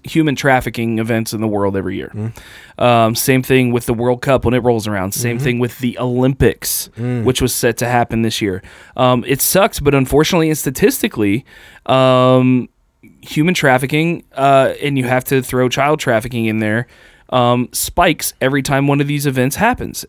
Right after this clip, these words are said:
Speaker 1: And, uh, you know, um, to say that there's a, it's, it's very speculative and very kinda, um, uh, iffy and kinda, um,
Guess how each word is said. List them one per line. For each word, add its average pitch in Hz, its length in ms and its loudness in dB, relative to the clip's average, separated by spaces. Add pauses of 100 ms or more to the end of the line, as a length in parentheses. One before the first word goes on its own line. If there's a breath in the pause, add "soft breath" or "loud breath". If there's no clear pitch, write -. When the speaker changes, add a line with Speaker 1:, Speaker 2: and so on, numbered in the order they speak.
Speaker 1:
And, 131 640 0
uh, 123 920 2 (240)
you 139 220 -4
know, 127 300 0 (460 loud breath)
um, 127 640 2 (300)
to 147 120 -4
say 147 240 4
that 143 180 -2
there's 139 300 2
a, 135 200 4 (140)
it's, 143 160 -2
it's 131 220 -6
very 175 240 4
speculative 180 600 0
and 143 120 -2
very 147 260 4
kinda, 135 560 2 (140)
um, 117 640 0 (1000 loud breath)
uh, 110 580 4 (220)
iffy 185 520 2
and 135 340 0
kinda, 127 500 0 (160)
um, 120 260 -2